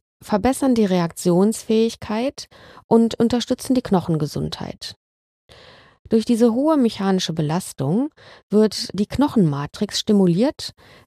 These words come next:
was die Knochendichte erhöht und der Osteoporose entgegenwirkt.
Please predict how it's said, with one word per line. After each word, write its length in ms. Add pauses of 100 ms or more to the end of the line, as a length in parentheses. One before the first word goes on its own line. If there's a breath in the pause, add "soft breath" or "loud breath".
was 200
die 100
Knochendichte 600
erhöht 600
und 520
der 100
Osteoporose 720
entgegenwirkt. 920